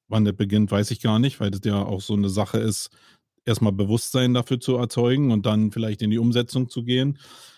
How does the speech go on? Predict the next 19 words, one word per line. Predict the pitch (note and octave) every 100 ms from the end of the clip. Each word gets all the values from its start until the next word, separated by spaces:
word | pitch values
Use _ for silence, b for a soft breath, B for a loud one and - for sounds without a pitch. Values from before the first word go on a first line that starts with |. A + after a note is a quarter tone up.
| B _
Ähm, | A#2+ A2+ A2+ A2+ G#2+
unser | C#3 C#3 D3+
System | C#3 - C#3+ D#3+ D#3
ist | C3
völlig | - D3 D#3 D3 -
auf | C3
Konsum | - A#2+ A2+ A#2+
getrimmt. | G#2+ - - - - _ _ _
Ja, | A2 B2 F3+
unser | - A#2+ A2+ A2+
ganzer | B2 C3 A2+
Wohlstand, | G#2+ D3+ - E3+ F3 D3+
unser | A#2+ A2+
sozialer | G#2 G2+ A2+ A2 G#2
Frieden | - B2+ D#3+ D#3
basiert | A#2+ G2+ A2+ C3 A#2+
darauf, | A#2+ A#2+ B2+ C#3 C3+
dass | A#2+
wir | A2+